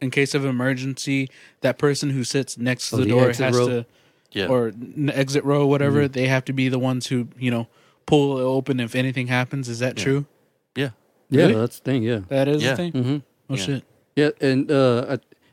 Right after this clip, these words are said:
Speaker 2: and, uh, you have to correct me if I'm wrong, but I think since, like, t-, since nine eleven, there's an air marshal there who
Speaker 1: Right.
Speaker 2: is a precautionary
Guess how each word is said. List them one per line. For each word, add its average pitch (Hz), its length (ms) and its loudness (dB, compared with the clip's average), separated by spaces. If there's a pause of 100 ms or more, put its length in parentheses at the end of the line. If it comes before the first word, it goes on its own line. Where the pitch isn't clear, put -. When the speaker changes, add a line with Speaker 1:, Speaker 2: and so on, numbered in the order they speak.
Speaker 2:
and, 131 400 -2
uh, 147 220 -8 (120)
you 123 100 0
have 123 100 2
to - 60 -4
correct 117 260 -2
me 110 80 0
if 104 80 -2
I'm 104 180 0
wrong, 101 220 0
but 113 180 2
I 123 100 2 (180)
think 151 380 2 (1120)
since, 147 400 0
like, 127 240 0
t-, - 200 -8 (200)
since 139 200 -2
nine 131 200 4
eleven, 117 420 4 (520)
there's 131 260 8
an 123 140 0 (120)
air 147 180 4
marshal 120 400 4
there 107 320 2
who 127 200 -2
Speaker 1:
Right. 117 160 4
Speaker 2:
is 127 180 0
a 107 60 -2
precautionary 110 1080 0